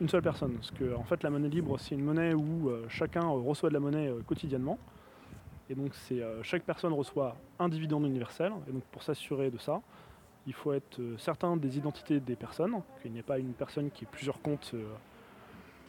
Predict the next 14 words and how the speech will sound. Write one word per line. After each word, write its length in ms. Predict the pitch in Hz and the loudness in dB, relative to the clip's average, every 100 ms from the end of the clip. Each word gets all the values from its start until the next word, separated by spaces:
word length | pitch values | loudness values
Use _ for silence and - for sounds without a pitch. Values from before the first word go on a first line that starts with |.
| - | -16
euh, 540 | 107 101 107 110 117 120 | -14 -12 -12 -12 -10 -6
et 140 | 120 127 | -4 0
gagner 260 | 139 147 139 | 2 4 2
tout, 200 | - 165 135 | -2 -8 0
plusieurs 360 | 156 147 135 | 2 4 2
D 120 | 127 | 2
U. 160 | 143 220 - - - - 143 | 0 0 -4 -8 -8 -4 0
Donc, 140 | 143 | 0
pour 180 | - - | 0 -2
cela, 400 | - 151 180 220 | 2 6 6 6
euh, 240 | 156 131 127 123 | 6 4 0 -6
en 60 | |
fait, 220 | - 175 - - - - - | -2 -2 -2 -20 -20 -20 -18
euh, 40 | - | -10